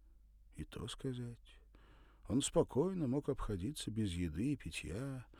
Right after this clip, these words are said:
ограничивать себя в одежде, хотя, чего скрывать, при возможности любил пофорсить".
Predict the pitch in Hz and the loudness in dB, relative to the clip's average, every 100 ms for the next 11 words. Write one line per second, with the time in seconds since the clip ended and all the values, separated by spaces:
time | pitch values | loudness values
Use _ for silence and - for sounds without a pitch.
0 | - - - 87 90 90 90 90 85 - | -20 -10 -4 0 2 2 0 0 -2 -2
1 | 90 90 85 76 73 107 139 123 127 101 | -2 0 0 -2 0 2 2 2 0 -2
2 | - - - - 76 - - - 85 - | -4 -14 -20 -12 -10 -8 -8 -8 -8 -4
3 | 110 95 82 - - - - 95 90 82 | 0 0 0 -4 -12 -18 -4 0 0 0
4 | 78 90 87 87 - 90 95 117 139 73 | -2 -2 -2 -4 -4 -2 0 0 -2 -2
5 | - - - 92 - 131 - - - | -6 -2 -2 -2 -6 -8 -8 -12 -12